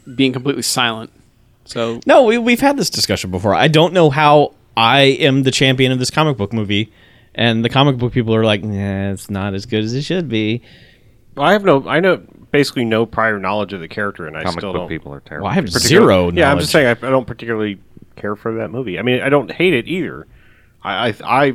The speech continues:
Speaker 3: I know th-, this is the other, exact discussion we have. I think the sequel's a little bit better. I know it's heavy-handed, but I, I feel like it's more cohesive as a movie with, besides the heavy-handed messages.
Speaker 1: I'll be watching that one tomorrow.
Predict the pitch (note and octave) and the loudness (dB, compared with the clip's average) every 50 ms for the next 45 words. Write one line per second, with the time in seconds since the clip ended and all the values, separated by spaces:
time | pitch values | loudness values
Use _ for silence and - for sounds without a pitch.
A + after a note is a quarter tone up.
0 | A2 G2+ - A#2+ B2 A#2 A#2+ A#2+ A#2+ A#2+ G#2 F#2 F#2+ G#2+ G#2 G#2 A2+ C3 B2 C3+ | -4 -8 -10 -6 -4 -2 0 0 0 -2 -4 -8 -12 -12 -10 -6 -4 -4 -4 -2
1 | B2+ D3 E3 F#3 D#3+ D#3+ D#3+ C3 A#2+ F3 F#3 F3+ - E3 D3+ - - E3 C3+ D3+ | 0 2 2 2 2 0 -2 0 2 2 0 0 0 -2 -2 0 2 2 2 2
2 | C3 A#2 A#2 C#3+ D3 B2 G#2+ - A#2+ B2 B2 A#2 C3+ A#2+ A#2 - - A#2+ G#2+ A#2 | 0 0 0 2 2 2 0 0 0 0 0 0 -2 -4 -4 -4 -4 -2 -2 -2
3 | A2 G2+ A2 A2 A2 G#2 F#2+ F#2 - - A2+ G#2 F2+ E2+ F2 - _ _ _ _ | -2 0 0 0 0 0 -2 -4 -6 -4 -4 -4 -4 -6 -8 -12 _ _ _ _
4 | - F2+ G2+ G#2+ A2 G#2+ - - B2 A#2+ A#2 G#2+ G2+ A#2 A#2 A2+ F2 E2+ D#2+ D#2+ | -6 -4 -2 -2 -2 -2 -2 -2 -2 -2 0 -2 -2 0 -2 -2 -2 -4 -8 -10
5 | - - _ _ _ _ _ - A2+ G#2 G2 - G#2 G#2 - - - - B2 A#2+ | -14 -20 _ _ _ _ _ -4 -2 -2 -2 -2 -4 -6 -6 -8 -6 -2 0 0
6 | A2 A2+ G#2+ G2+ - - _ _ _ _ - G2+ - - A#2+ A#2 A2+ G#2 - A2+ | 2 2 0 -2 -4 -8 _ _ _ _ -14 -14 -8 -2 0 0 0 2 2 0
7 | G2 - B2 A#2 - - G#2+ G2 G#2 F2+ F#2 F2 F2 F#2 G2+ G#2 G#2+ G#2+ F#2+ F2+ | -2 -2 -2 -6 -4 -4 -4 -4 -4 -6 -6 -6 -6 -4 -4 -4 -4 -4 -6 -8
8 | - _ _ _ - - - G2+ F2+ - F#2 F#2 F#2+ F#2 F2 F#2+ F#2 F#2+ F#2+ F2+ | -12 _ _ _ -20 -14 -12 -10 -8 -6 -4 -4 -4 -6 -6 -8 -8 -8 -8 -8
9 | F2+ F#2 F#2+ F#2 F#2 E2+ E2 F2 F#2 - A2 G2+ A#2+ B2 B2+ B2 - _ _ _ | -10 -8 -8 -8 -8 -8 -8 -10 -10 -10 -12 -10 -10 -10 -10 -10 -14 _ _ _
10 | _ _ _ _ _ - - _ - - C#3+ D3+ C#3+ C3+ B2 - - A#2+ A2+ - | _ _ _ _ _ -20 -20 _ -12 -8 -6 -4 -2 -2 -2 -4 -6 -8 -8 -8
11 | - A2 G2 G2+ G2 F#2+ F#2+ F#2 F#2 | -10 -12 -14 -12 -12 -12 -12 -12 -14